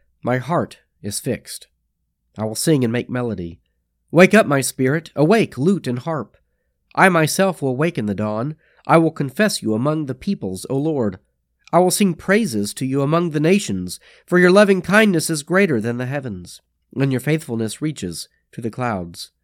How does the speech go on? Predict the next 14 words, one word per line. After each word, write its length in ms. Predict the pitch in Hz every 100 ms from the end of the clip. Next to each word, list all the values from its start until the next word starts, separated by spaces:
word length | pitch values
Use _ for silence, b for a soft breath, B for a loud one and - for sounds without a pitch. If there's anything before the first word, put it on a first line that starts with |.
| _ _ _ _ _ _
Exalt 420 | 120 127 165 170
yourself 400 | 135 - 139 139
above 320 | 131 139 139
the 80 | 131
heavens, 400 | 131 170 117 104
O 80 | 107
God, 400 | 107 110 127 151 b b
and 180 | 131 156
your 100 | 165
glory 400 | 151 202 180 156
over 240 | 165 160
all 160 | - 185
the 160 | 180 190
earth, 380 | 196 104 _